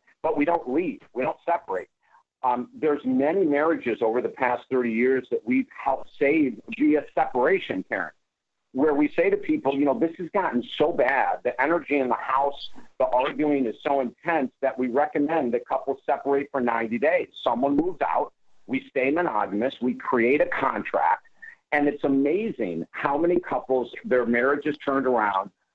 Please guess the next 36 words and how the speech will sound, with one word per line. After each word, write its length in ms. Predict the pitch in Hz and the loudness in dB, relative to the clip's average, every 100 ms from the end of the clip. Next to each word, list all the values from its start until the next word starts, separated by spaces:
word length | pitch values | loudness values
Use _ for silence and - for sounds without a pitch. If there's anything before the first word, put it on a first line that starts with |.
| _ - | _ -4
because 320 | 139 139 143 | -2 0 2
it 120 | 160 | 0
was 100 | 135 - | 0 -2
so 160 | - 139 | 0 2
bad, 560 | 123 143 156 98 90 - _ _ _ - | 2 2 2 0 -4 -10 _ _ _ -4
um, 160 | 123 131 | -2 -2
when 160 | 135 | -2
they 100 | 143 | -2
take 280 | 139 143 123 | -2 -6 -2
that, 280 | 131 110 - | 0 0 -2
that 160 | 123 117 | -4 -2
ninety-day 560 | 117 127 131 117 131 113 | -2 -2 -2 -2 -2 -2
break. 420 | 98 135 147 - - _ _ | 0 0 0 -6 -20 _ _
And 160 | 131 143 | 0 2
there's 180 | 156 - | 0 2
rules, 400 | 220 277 143 - | 2 2 0 -2
of 140 | 98 | -6
course, 300 | - 98 80 - | -2 -2 -2 0
you 60 | |
know. 140 | 139 143 | 0 2
So, 220 | 180 139 226 - | 2 2 -6 0
yeah, 180 | 247 | 2
number 300 | 165 190 233 | 4 2 2
one 360 | 208 151 208 247 | 2 2 2 2
is 120 | 139 | -2
be 180 | - 143 | 0 0
willing 320 | 131 175 196 156 | 2 2 0 -2
to 80 | |
leave 420 | 123 123 156 202 147 | -4 -2 0 0 0
or 100 | 117 - | -4 -2
separate 520 | 139 - 165 131 117 | -2 0 2 2 0
from 140 | 143 123 | 0 0
a 60 | |
really 420 | 107 120 147 151 147 | 2 0 2 2 2
unhealthy 440 | 135 131 123 - | 0 0 0 0
relationship. 720 | 113 113 120 120 120 - 117 | -2 2 2 0 -6 -4 -6